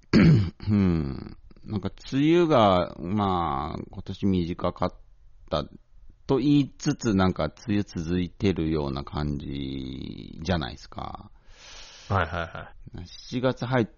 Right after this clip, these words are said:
Speaker 1: た途端、なんかいきなり、まあ、全力で暑くて、なんか、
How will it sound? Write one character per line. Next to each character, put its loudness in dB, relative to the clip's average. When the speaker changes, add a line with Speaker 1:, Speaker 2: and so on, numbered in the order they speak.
Speaker 1:
た 0
途 -8
端、 -2
な -2
ん -6
か -8
い -8
き 0
な 4
り、 4
ま 2
あ、 -8
全 4
力 4
で 2
暑 -2
く -10
て、 -6
な -2
ん -4
か、 -10